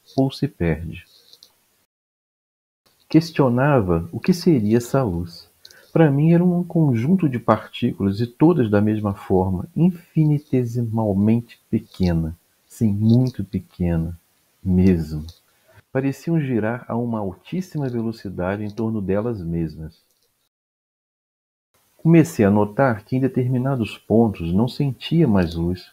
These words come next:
como se toda essa claridade estivesse diminuindo, se separando cada vez mais, como criando vazios pelo espaço. Não me ocorreu a menor ideia do que causou isso.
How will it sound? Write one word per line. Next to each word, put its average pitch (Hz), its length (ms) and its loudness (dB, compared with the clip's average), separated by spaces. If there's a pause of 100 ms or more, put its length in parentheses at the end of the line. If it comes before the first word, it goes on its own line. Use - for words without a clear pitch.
como 131 240 -2
se 131 220 -8
toda 156 280 0
essa 135 180 -2
claridade 98 540 2
estivesse 104 460 -4
diminuindo, 110 600 0 (260)
se 135 140 -6
separando 131 580 4
cada 113 280 2
vez 123 240 -2
mais, 87 440 -4 (640)
como 160 200 4
criando 135 480 2
vazios 123 720 0
pelo 113 220 0
espaço. - 580 -10 (720)
Não 120 160 4
me 135 80 2
ocorreu 107 340 2
a 117 40 2
menor 98 380 0
ideia 104 460 2
do 92 180 -4
que 113 340 -4 (120)
causou 101 580 2
isso. - 340 -6